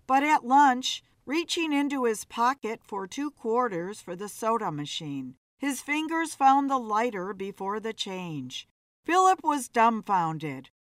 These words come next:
Maybe, just maybe, I forgot to leave it at home. He tried to rationalize it,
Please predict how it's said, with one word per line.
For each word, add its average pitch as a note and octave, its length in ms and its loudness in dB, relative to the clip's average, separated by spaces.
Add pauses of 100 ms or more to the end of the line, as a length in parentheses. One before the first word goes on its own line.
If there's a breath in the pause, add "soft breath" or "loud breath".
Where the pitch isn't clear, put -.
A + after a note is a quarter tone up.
(240)
Maybe, A#3+ 500 0
just A#3+ 380 0
maybe, G3 680 -4 (220)
I G#3+ 180 2
forgot F#3+ 500 0
to G3 140 -4
leave F#3+ 320 -4
it G#3+ 100 -4
at A3 160 -2
home. D#3+ 560 -4 (380)
He C4+ 160 -4
tried C#4 400 2
to C#4+ 100 -2
rationalize F3+ 920 0
it, C#3 160 -12